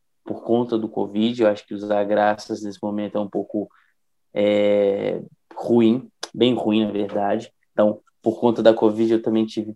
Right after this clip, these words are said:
perdas na minha família, todos nós tivemos, nem que fosse uma perda de emprego, uma perda de um status financeiro, econômico, de bem-estar para consigo mesmo também.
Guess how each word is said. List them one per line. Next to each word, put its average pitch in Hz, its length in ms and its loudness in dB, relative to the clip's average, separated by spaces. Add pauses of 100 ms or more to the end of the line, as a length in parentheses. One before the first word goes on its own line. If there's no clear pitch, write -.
perdas 113 400 4
na 110 80 -2
minha 104 140 -4
família, 107 480 0
todos 107 240 -4
nós 104 240 -4
tivemos, 107 580 -2
nem 110 220 -2
que 110 100 -16 (140)
fosse 107 500 0 (560)
uma 107 160 -2
perda 131 460 2
de 110 100 -2
emprego, 110 640 4
uma 107 260 2 (120)
perda 117 400 4
de 104 200 -4
um 104 180 0
status - 1040 2 (200)
financeiro, 110 1300 2
econômico, 113 840 2
de 104 280 -12
bem-estar 110 760 4 (520)
para 104 240 2
consigo 107 480 -6
mesmo 104 320 -4
também. 104 420 -2